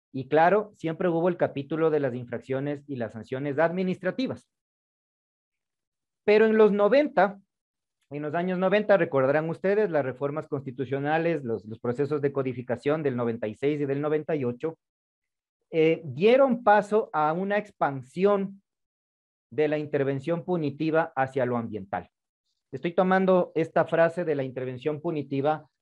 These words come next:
del profesor español Silva Sánchez, quien, eh, bien dice que, pues, esta expansión es, es de, es el signo del, del, de finales del siglo veinte, ¿verdad? La sociedad del riesgo, y ahí entran los nuevos,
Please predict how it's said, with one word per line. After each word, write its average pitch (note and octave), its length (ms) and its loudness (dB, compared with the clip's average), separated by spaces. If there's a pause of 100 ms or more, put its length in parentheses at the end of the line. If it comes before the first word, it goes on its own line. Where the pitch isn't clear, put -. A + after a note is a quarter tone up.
(160)
del C3+ 420 2
profesor C3+ 380 -2
español D3+ 460 -2
Silva D3+ 400 -4
Sánchez, D3+ 580 -2 (480)
quien, D3 480 -2
eh, C3 360 -2
bien C#3+ 420 -4
dice F3 380 0
que, C3 140 -4
pues, A#2+ 260 -8
esta C#3 200 -2
expansión E3 640 -2
es, C#3 260 -4 (640)
es D3 300 2
de, D3+ 340 4
es D3+ 80 2
el D3+ 140 0
signo G#3+ 460 0
del, D#3+ 280 -2
del, D3+ 220 -2
de D3 100 -2
finales F3+ 480 -4
del C#3 140 -2
siglo E3 320 0
veinte, D3+ 380 -2
¿verdad? B2+ 380 0 (320)
La A#2+ 120 -2
sociedad C3 440 0
del D3+ 160 4
riesgo, F#3+ 580 2 (160)
y A#2+ 120 -4
ahí C#3+ 240 0
entran D3 320 -6
los B2 160 -4
nuevos, D3 520 -2